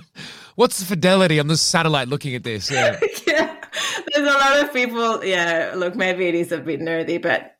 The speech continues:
Speaker 2: yeah, it's cool. You actually can see where the action is happening and sort of work out for yourself if it makes sense or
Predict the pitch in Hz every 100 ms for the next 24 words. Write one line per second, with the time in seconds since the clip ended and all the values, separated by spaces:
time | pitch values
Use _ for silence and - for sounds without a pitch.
0 | - - - - _ - 285 - - 269
1 | 508 160 185 226 240 - 262 254 254 247
2 | 247 240 233 208 214 220 214 - 180 -
3 | 330 180 170 165 - 190 - _ - 180
4 | 180 180 185 226 - 185 185 - 190 220
5 | 202 202 - 208 208 185 - - 202 226
6 | 202 196